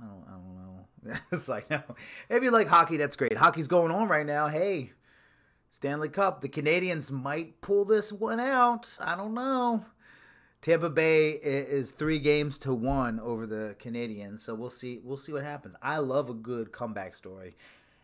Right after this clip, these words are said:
And Canada, you know, it's, it's, it's always nice. It's like, to compare it, it's like England winning the World Cup when they invented the fucking game. You know what I'm saying? So Canada winning the nat-, you know, the N H L Stanley Cup,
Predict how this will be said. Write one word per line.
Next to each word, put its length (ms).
And 320
Canada, 640
you 180
know, 100
it's, 300
it's, 280
it's 160
always 280
nice. 320
It's 200
like, 280
to 100
compare 460
it, 160
it's 180
like 300
England 420
winning 260
the 60
World 300
Cup 340
when 160
they 180
invented 540
the 80
fucking 400
game. 280
You 60
know 100
what 60
I'm 100
saying? 280
So 180
Canada 500
winning 520
the 100
nat-, 380
you 180
know, 300
the 280
N 100
H 220
L 140
Stanley 400
Cup, 340